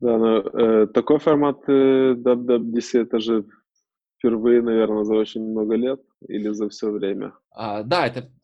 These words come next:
Speaker 2: с-, именно полноценно он-, full онлайн, да, но как бы последние несколько лет они и так транслировали все сессии в онлайне.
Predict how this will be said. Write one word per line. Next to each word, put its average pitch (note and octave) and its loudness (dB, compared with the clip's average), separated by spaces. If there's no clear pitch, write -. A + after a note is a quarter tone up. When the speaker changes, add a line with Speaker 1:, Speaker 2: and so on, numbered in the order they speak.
Speaker 2:
с-, - -18
именно E3 0
полноценно E3 0
он-, B2 -6
full - -4
онлайн, B2+ -2
да, G3 -2
но D#3 -4
как C#3+ -4
бы C3+ -4
последние F3+ -8
несколько E3+ -4
лет F#3 -6
они D3+ -4
и - -4
так D#3 -4
транслировали B2 -6
все A#2 -8
сессии A2 -6
в A2 -12
онлайне. C3 -4